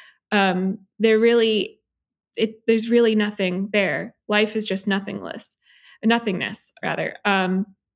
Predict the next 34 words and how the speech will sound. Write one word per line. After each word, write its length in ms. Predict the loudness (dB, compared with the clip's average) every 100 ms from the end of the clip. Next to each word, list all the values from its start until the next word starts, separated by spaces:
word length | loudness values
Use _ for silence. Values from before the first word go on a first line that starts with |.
| _
and 240 | 0 0 0
he 120 | 0
was 100 | 0
attracted 500 | 0 -2 -2 -2 -4
to 160 | -4 -2
this, 420 | 0 0 -4 -10 -6
uh, 340 | -4 -4 -6
school 300 | -10 -4 -4
of 80 | -2
thought 160 | -6
called 180 | -6 -6 -4
Ephelism, 640 | -2 -2 -2 -4 -6 -8 _ _ _ _ -6
right? 320 | 0 0 -2 -10 _ _ _ _
Um, 480 | -2 0 0 -2 -4 -2
which 160 | 0
was, 220 | 2 0 -2
which 200 | -6 -6 0
basically 800 | 0 2 -2 0 0 0 -2 -4
that, 200 | -4 -4
it's 180 | -6 -2
life 300 | -2 -2 -6
backwards. 760 | -6 -6 -8 -10 -10 -12 -14 -16 _ _ -4
Um, 520 | 0 0 -2 -4 -8 _ _ _
and, 480 | 0 0 0 0 -2 -6 _ -4
you 100 | 0
know, 120 | 2
it's 160 | 0 -2
essentially 400 | -2 -2 0 -2
that 180 | 0 0
life 500 | 0 0 -8 -20 -20 -8
has 340 | -4 -4 -2
no 140 | -4
value. 540 | -4 -4 -4 -6 -10 -12 _ _ _ _ -2
Um, 460 | 0 0 -4 -6